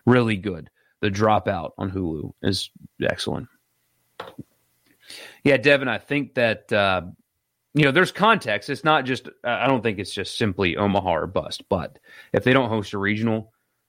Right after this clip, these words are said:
and then they get bounced, I, I think that will, um, in one way or another, be the conclusion. But there's a lot of, a lot of season left, I guess.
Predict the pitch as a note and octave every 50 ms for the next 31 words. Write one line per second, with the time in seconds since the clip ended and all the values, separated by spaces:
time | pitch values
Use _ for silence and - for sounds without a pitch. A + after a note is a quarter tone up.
0 | _ _ G2+ G2 G2 G2 G2+ G2+ F#2+ G#2 G2 - G2+ G2 G2+ G2+ G#2 - - F#2
1 | D#2+ - F#2+ F#2 - G#2 F#2+ F#2 F2+ - - F#2 E2+ - - - F#2 E2+ D#2+ -
2 | - - G1+ G1+ - - - - _ _ _ _ _ _ _ _ _ _ _ _
3 | _ _ _ _ _ _ _ _ - D3 C#3+ C#3 C3+ D3 D3+ D3 C3+ B2+ C3 B2+
4 | B2 B2 G2 G#2+ A2 A2 G#2+ G2+ G2+ G#2 G#2 G#2 F#2 G2 F#2+ F#2 F#2 - - A#2
5 | A2 G#2 G2+ F#2+ F2+ - - _ - F#2+ F#2+ F2+ - - G2 F#2 - - G2+ F#2+
6 | F#2+ G2 G2 F#2+ - - - - _ _ _ - F#3+ F3+ - - _ _ _ _
7 | _ _ _ _ _ - C#3 C3 A#2+ C3 D3 E3 F#3 E3+ C#3+ G#2 D#3+ C4 D#4+ C4+
8 | G3 - - B3+ A#3 F3+ D#3+ D3+ C#3 C#3 D3 D#3 - C#3 A#2+ A#2 A#2+ D3 F3 -
9 | -